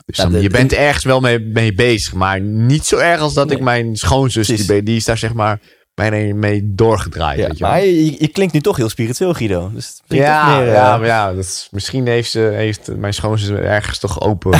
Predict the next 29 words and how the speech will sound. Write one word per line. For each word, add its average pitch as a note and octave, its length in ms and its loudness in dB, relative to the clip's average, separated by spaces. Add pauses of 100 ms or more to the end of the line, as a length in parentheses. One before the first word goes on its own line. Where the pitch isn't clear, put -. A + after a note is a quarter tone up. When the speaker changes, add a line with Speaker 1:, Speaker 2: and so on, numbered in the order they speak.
(120)
Speaker 2:
Toch D3+ 160 4 (100)
Speaker 1:
gezet, A2 280 0
Speaker 2:
iets C#3 200 -2
over, - 220 -4
Speaker 1:
weet G2+ 100 -2
je F2+ 80 0
wel. F#2+ 120 0 (100)
Speaker 2:
ja, G2 220 -6 (100)
ja. - 120 -8 (720)
En, B2 380 0
ehm, A#2 520 2 (240)
heb B2+ 140 2
jij, A#2 280 2 (240)
eh, G2+ 340 0 (140)
een G2+ 180 -6
ochtendroutine? F#2 840 -4 (840)
Speaker 1:
Nee, D#2+ 180 0
totaal F2 320 -2
niet. D#2 280 -4 (800)
Speaker 2:
Wat, - 160 0
Speaker 1:
Nee. - 80 -12
Speaker 2:
wat A2+ 160 -4
doe B2+ 120 -2
je G#2+ 120 -2
als E2+ 180 -6
je F#2+ 120 -4
wakker G2 260 -6
wordt? D#2+ 200 -10 (440)
Speaker 1:
Ehm, F#2 840 0